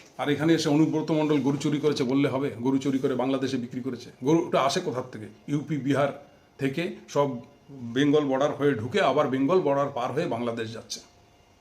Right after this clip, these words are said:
তো আপনাদের বিএসএফ থেকে, আহ, কেন্দ্রীয় বাহিনী থেকে তারা তখন খৈনি বানায় বা অমিত শাহের সাথে গল্প করে, আর সেই ফাঁকে অনুব্রত মণ্ডল গরু চুরি করে। এইসব মানুষ বুঝে গেছে,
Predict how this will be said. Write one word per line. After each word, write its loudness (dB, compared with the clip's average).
তো 0
আপনাদের 0
বিএসএফ 0
থেকে, -2
আহ, -6
কেন্দ্রীয় 0
বাহিনী 2
থেকে -2
তারা 0
তখন -4
খৈনি 2
বানায় 0
বা -2
অমিত 0
শাহের -6
সাথে -8
গল্প -2
করে, -2
আর 0
সেই -2
ফাঁকে 0
অনুব্রত -2
মণ্ডল -2
গরু -8
চুরি -12
করে। -10
এইসব 6
মানুষ 6
বুঝে 4
গেছে, -8